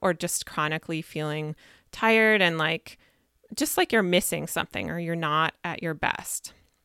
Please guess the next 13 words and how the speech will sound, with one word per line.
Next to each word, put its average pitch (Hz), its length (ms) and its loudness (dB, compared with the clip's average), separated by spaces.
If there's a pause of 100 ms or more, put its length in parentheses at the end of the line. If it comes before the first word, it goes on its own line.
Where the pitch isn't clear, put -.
(1600)
So - 160 -6
that's 269 300 6
pressure. - 520 0 (200)
Again, 185 220 -6
that's - 220 -6
how 165 240 0
a - 20 0
lot 170 240 4
of 190 100 4
us - 360 0 (320)
operate 180 520 2
just - 220 -4
by 160 440 0